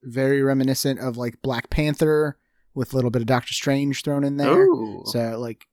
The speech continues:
Speaker 1: it's a good introduction to that world. Solid characters, solid, uh, villain. Pretty fucking funny, so.
Speaker 2: It felt like a Marvel movie.
Speaker 1: Yes.
Speaker 2: Wonderful.
Speaker 1: Mm-hmm.
Speaker 2: I'm so excited.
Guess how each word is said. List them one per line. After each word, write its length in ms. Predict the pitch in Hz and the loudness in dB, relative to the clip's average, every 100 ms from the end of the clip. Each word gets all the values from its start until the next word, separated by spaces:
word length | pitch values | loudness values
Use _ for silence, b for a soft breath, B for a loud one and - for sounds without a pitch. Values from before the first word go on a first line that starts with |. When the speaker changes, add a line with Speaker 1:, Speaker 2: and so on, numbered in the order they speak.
| - | -18
Speaker 1:
it's 160 | 123 | -10
a 40 | 120 | -8
good 340 | 117 147 151 | 2 4 4
introduction 640 | 135 143 139 139 - 143 135 | 2 0 2 2 2 0 2
to 120 | 139 | 2
that 200 | 127 104 | 2 0
world. 520 | 127 131 151 175 - _ _ _ _ | 2 2 4 0 -4 _ _ _ _
Solid 440 | - - 139 143 - | -2 2 2 2 2
characters, 560 | 151 147 - 147 - - | 2 2 2 0 -2 -6
solid, 400 | - 135 135 131 | -6 -2 -2 0
uh, 160 | 123 120 | 0 0
villain. 440 | 147 160 160 160 _ _ _ - | -2 -2 -4 -6 _ _ _ -10
Pretty 220 | - 135 | -4 -4
fucking 320 | 131 143 135 | -2 -6 -6
funny, 300 | 131 143 104 101 | -8 -8 -10 -12
so. 340 | - 101 90 - | -10 -8 -10 -10
Speaker 2:
It 260 | 123 131 - | -6 -6 2
felt 180 | 143 139 | 2 4
like 220 | 120 131 | 2 0
a 60 | 123 | 2
Marvel 340 | 117 110 110 | 4 4 2
movie. 440 | 104 85 - 67 _ _ | -6 -12 -16 -20 _ _
Speaker 1:
Yes. 400 | 139 131 - - - _ 120 | -4 -4 -4 -8 -12 _ -2
Speaker 2:
Wonderful. 460 | 113 98 - - | -2 -2 -8 -4
Speaker 1:
Mm-hmm. 260 | 127 120 123 | -2 0 0
Speaker 2:
I'm 160 | 120 | 0
so 180 | 113 101 | -4 -8
excited. 420 | - - - - | -6 -8 -8 -14